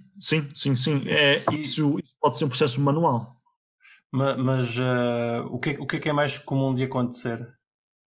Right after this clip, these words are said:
Speaker 2: Ou
Speaker 1: Hum.
Speaker 2: seja, o que, o que é que é ma-, o que é que é mais provável de acontecer? Eu, eu estou a imaginar, eu se,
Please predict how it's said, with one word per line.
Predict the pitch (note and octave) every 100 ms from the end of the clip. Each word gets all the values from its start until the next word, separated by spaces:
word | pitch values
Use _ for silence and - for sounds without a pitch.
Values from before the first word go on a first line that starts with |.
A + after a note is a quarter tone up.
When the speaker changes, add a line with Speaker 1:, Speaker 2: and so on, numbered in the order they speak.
| _ E3+
Speaker 2:
Ou | D#3+
Speaker 1:
Hum. |
Speaker 2:
seja, | D#3 C#3 C#3
o |
que, | D3+
o | E3
que | -
é | -
que |
é | D#3+
ma-, | D#3+
o | D#3 C3+
que | D#3+
é |
que | D#3+
é |
mais | D#3 D3+ D3 B2+
provável | - D#3 D3+ D3 D3+
de | D3+
acontecer? | D3 C3+ - B2
Eu, | B2+
eu | D3
estou | C#3
a | F#3
imaginar, | F#3+ D3 A#2+
eu | A#2+
se, | A#2+